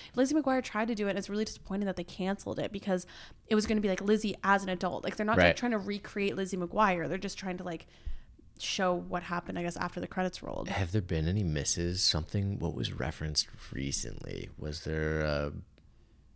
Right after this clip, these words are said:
Speaker 2: what was, what am I thinking of? Ed West, West, whatever.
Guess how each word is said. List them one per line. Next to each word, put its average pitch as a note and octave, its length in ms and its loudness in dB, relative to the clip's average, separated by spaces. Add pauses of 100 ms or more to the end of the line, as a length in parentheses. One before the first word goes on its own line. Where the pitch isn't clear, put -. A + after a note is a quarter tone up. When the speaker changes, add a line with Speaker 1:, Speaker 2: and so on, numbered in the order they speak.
(1120)
Speaker 2:
what C#2 200 -4
was, F#2+ 240 0 (220)
what E2 140 -2
am E2+ 100 0
I E2+ 80 0
thinking C2 440 -8
of? G#1+ 140 -8 (200)
Ed G1+ 380 -4 (280)
West, - 340 -4 (140)
West, - 480 -2
whatever. - 480 -8